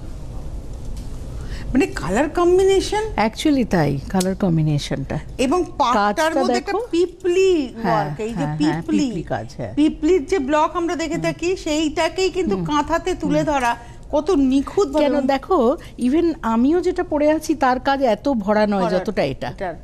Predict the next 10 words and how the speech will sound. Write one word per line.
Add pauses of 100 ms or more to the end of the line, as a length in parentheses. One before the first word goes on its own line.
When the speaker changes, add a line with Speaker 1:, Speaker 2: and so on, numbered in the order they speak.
(380)
Speaker 1:
এবং
সব (100)
থেকে
বড়
কথা,
কাঁথার
কাজের, (120)
মানে,
কাঁথার
শাড়ির